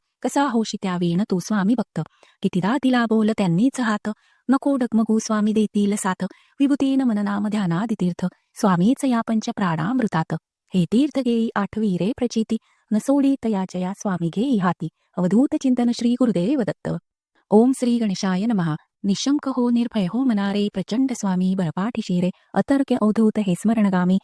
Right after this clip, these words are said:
अशक्य ही शक्य करतील स्वामी. जिथे स्वामी पाय तिथे न्यून काय, स्वये भक्त प्रारब्ध घडवी ही माय. आज्ञे विना काळ नाने त्याला,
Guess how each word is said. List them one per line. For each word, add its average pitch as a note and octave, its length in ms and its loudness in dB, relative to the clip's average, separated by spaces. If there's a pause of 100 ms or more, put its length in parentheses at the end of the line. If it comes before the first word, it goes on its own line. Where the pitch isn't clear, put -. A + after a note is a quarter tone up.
(200)
अशक्य A#3 360 -2
ही F#3 180 0
शक्य - 300 -4
करतील F3+ 420 0
स्वामी. D#3+ 340 -4 (320)
जिथे G3 260 -2
स्वामी A#3 360 0
पाय A3 240 0 (140)
तिथे G3+ 260 -2
न्यून A3 240 2 (100)
काय, G3+ 200 -2 (360)
स्वये C4+ 280 2
भक्त - 220 -2
प्रारब्ध F3 540 -2
घडवी G3 360 2
ही A3+ 60 2
माय. D3+ 260 0 (440)
आज्ञे F#3+ 360 0
विना A#3 280 0
काळ G#3 240 -2
नाने G#3 540 0
त्याला, F#3 260 0